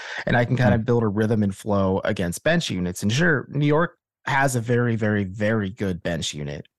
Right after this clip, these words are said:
Speaker 1: And sure, there is some uncertainty just with, like, in,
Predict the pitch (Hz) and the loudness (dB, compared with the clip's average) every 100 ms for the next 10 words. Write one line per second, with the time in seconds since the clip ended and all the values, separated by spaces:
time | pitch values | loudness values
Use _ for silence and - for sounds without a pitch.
0 | _ _ _ - 87 92 92 - 131 120 | _ _ _ -4 0 2 2 2 2 4
1 | 110 110 110 - 110 107 101 107 95 107 | 4 2 0 0 0 0 -2 -2 -2 -2
2 | 110 98 95 98 92 - 101 - 95 - | -4 -4 -4 -4 -6 -8 -10 -6 -8 -6
3 | - 101 - 131 123 | -6 -6 -4 -2 -2